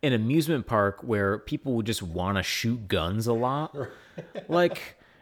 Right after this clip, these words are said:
Speaker 1: maybe, maybe there's no heat sensor at the time, but, like, somebody could just easily walk into a bullet. <laughs>
Speaker 2: I know.
Speaker 1: 'Cause, I mean, honestly, if I went there, I would just be shooting the gun. I'd be, like, a jackass.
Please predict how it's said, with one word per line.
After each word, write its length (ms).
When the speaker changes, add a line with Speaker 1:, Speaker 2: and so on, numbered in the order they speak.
Speaker 1:
maybe, 540
maybe 280
there's 240
no 280
heat 340
sensor 720
at 180
the 120
time, 480
but, 120
like, 160
somebody 220
could 160
just 220
easily 400
walk 480
into 420
a 60
bullet. 580
<laughs> 0
Speaker 2:
I 60
know. 220
Speaker 1:
'Cause, 200
I 80
mean, 180
honestly, 340
if 80
I 100
went 180
there, 160
I 80
would 80
just 100
be 80
shooting 260
the 80
gun. 300
I'd 200
be, 80
like, 160
a 40
jackass. 880